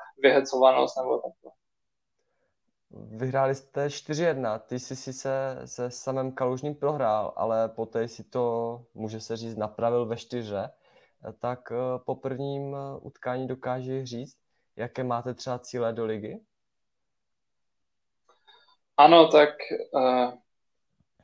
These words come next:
Speaker 1: určitě máme cíle postupné. Samozřejmě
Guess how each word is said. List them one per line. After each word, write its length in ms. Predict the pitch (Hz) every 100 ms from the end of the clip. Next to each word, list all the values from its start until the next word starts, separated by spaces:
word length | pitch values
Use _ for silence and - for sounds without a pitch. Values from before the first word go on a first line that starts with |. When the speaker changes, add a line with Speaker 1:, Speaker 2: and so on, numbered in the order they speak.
| _ _
Speaker 1:
určitě 460 | - - 151 160 151
máme 320 | 147 147 151
cíle 500 | - 151 147 147 147 - - _ _ _ _
postupné. 680 | 139 139 - 131 135 135 143
Samozřejmě 840 | 143 143 139 143 143 139 139 139